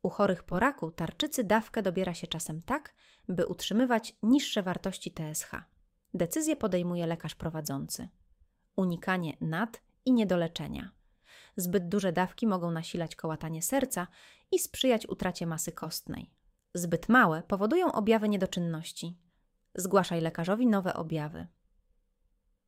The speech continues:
Usunięcie tarczycy, a zarządzanie masą ciała. Problemy z nadprogramowymi kilogramami to codzienność osób zmagających się z niedoczynnością tarczycy. Kontrola wagi w tym stanie jest utrudniona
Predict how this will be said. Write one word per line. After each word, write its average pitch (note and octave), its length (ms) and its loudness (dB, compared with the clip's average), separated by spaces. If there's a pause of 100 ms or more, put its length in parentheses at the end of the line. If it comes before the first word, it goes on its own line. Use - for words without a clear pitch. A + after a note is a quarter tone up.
(100)
Usunięcie A3 580 2
tarczycy, G#3+ 600 -2 (520)
a F#3 100 2
zarządzanie F3+ 520 4
masą F#3+ 300 0
ciała. D#3 400 -6 (1040)
Problemy C#4 440 6
z A3+ 40 0
nadprogramowymi A3+ 840 4
kilogramami G3 680 4
to F3+ 120 -2
codzienność A#3+ 540 4
osób G#3 280 -2
zmagających G3 600 2
się G3 140 -4
z F#3 60 -4
niedoczynnością F#3 680 -2
tarczycy. E3+ 540 -6 (880)
Kontrola C4+ 460 6
wagi B3 220 4
w A#3+ 60 -6
tym G#3+ 160 2
stanie E3 460 -4
jest F#3+ 260 -4
utrudniona E3+ 680 -2